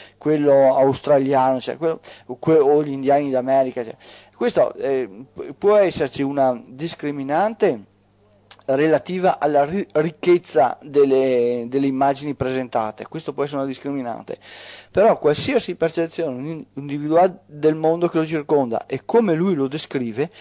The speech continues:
è sempre comunque, rientra comunque nel paganesimo. Quello che noi vogliamo cercare è l'essenza delle cose.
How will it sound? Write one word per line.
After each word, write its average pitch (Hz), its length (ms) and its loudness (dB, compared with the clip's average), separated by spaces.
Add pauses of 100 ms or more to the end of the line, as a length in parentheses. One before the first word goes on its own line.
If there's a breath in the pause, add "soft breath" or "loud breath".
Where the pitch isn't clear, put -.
(180 loud breath)
è 151 120 -4
sempre 233 520 0
comunque, 165 640 -2
rientra 143 420 -8
comunque 147 400 -8
nel 131 140 -4
paganesimo. 104 480 -4
Quello 165 180 -6
che 175 80 -2
noi 185 160 2
vogliamo 147 340 2
cercare - 520 -4
è 165 220 -6
l'essenza 127 640 -6
delle 110 180 -8
cose. - 420 -14